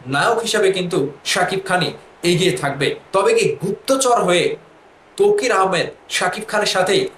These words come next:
লড়াই করবে সোলজার সিনেমায়? এই সকল, সকল প্রশ্নের উত্তর আপনারা ধীরে ধীরে পেয়ে যাবেন সোলজার সিনেমার শুটিং শুরু থেকে শেষ পর্যন্ত।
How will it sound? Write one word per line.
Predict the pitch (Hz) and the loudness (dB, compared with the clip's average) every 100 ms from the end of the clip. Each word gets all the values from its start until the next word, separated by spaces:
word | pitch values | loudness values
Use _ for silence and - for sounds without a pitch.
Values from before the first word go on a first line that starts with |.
| - 120 | -20 -2
লড়াই | 135 165 202 | 0 2 2
করবে | 190 135 127 | 2 0 0
সোলজার | - 185 185 190 | 0 0 0 0
সিনেমায়? | - 190 208 - - - - | 0 0 2 0 -4 -16 -8
এই | 175 | -4
সকল, | 175 208 220 - | -2 0 0 0
সকল | - 202 214 240 | -2 0 2 0
প্রশ্নের | 226 190 190 190 180 170 | 2 2 2 -2 -4 -6
উত্তর | 165 - 190 | -6 0 0
আপনারা | 156 185 156 - - - - - | 0 0 0 -2 -6 -20 -20 -2
ধীরে | 151 170 233 | 0 2 4
ধীরে | 226 208 | 4 4
পেয়ে | 170 165 | 2 0
যাবেন | 165 139 139 - - - | 2 0 -2 -6 -10 -6
সোলজার | - 196 190 185 202 | -2 2 2 2 0
সিনেমার | 202 - 165 170 143 - - - | 0 -2 0 0 0 -2 -10 -8
শুটিং | - 185 190 - - - - | -4 0 -2 -2 -10 -14 -8
শুরু | - 190 - | -4 -2 -2
থেকে | - 180 143 139 - - | -2 0 0 -2 -4 -4
শেষ | - 208 208 | 0 0 0
পর্যন্ত। | 165 135 131 | 0 0 -2